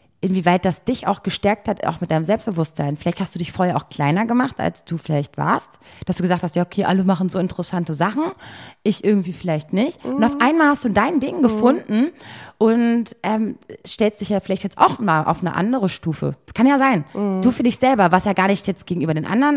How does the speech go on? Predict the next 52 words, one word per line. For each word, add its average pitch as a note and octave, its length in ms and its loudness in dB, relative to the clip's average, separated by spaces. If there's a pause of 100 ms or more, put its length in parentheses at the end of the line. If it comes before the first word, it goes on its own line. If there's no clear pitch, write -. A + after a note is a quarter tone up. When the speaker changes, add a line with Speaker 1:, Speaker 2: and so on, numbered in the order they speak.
Speaker 2:
Ja, A3+ 80 -4
Speaker 1:
interessant A#3 340 4
Speaker 2:
ja. B3+ 60 2
Speaker 1:
ist, B3 60 0
sondern G#3+ 180 0
für F#3 100 -2
dich. - 360 -4 (160)
Speaker 2:
Mhm. G3+ 180 -4
Speaker 1:
Dass F#3+ 160 0
du G3 100 -2
weißt, G#3 400 4
ey, G#3+ 180 2
in F#3 160 0
mir G3 120 2
steckt - 340 -6
mehr G3 400 2 (220)
als - 220 -4
nur G#3+ 100 2
die F3 100 0
Ma-, F#3 220 2
fröhliche G3 440 2
Maxi, C4+ 500 2
die F#3+ 140 -4
zur G3 140 0
Arbeit A3+ 200 4
geht A3 120 -2
und A2 60 -4
abends F#3 340 4
ein F3+ 100 -2
Vino A#3+ 260 4
trinkt D#3+ 440 -4
geht. E3 100 2
Speaker 2:
Ja, C4 180 8
und G#3 200 0
irgendwie G#3 340 -2
den G3+ 220 2
Job G3 140 4
Speaker 1:
<laughs> A#3 80 8
Speaker 2:
macht, A3+ 280 4
den G#3 280 2
ich G3 200 -4
irgendwie, F#3+ 560 -4 (280)
ja, F3+ 540 -4
der F3+ 100 -2
mir, F3+ 300 -2 (240)
ja. F#3 280 -8 (520)
Speaker 1:
Und A3+ 140 2
ich A#3 60 -6
finde C4+ 180 -2
das - 80 -4
so A#3+ 60 -2 (180)
cool, D4+ 100 2